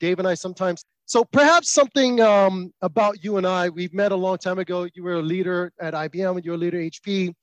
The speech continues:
And I met you during one of the acquisitions that H P had. And this is when you were leading that group, and you actually imparted some wisdom with me. Of all the organizations you've led, Kevin,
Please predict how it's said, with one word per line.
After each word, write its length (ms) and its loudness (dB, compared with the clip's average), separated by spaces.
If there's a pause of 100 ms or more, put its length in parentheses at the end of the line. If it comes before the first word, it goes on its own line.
(300)
And 320 0 (160)
I 200 0
met 280 -2
you 320 -8 (160)
during 440 0
one 160 0
of 60 0
the 100 2
acquisitions 640 -6
that 120 2
H 220 -2
P 100 -8
had. 360 0 (460)
And 360 0 (220)
this 200 -2
is 140 -10
when 160 -2
you 100 0
were 80 2
leading 300 0
that 200 -2
group, 360 -4
and 160 -6
you 180 -4
actually 300 -2
imparted 340 -6
some 160 -16
wisdom 320 -6
with 240 -4
me. 220 -14 (280)
Of 220 4
all 300 8
the 100 -2
organizations 720 0
you've 200 -14
led, 340 2
Kevin, 480 -8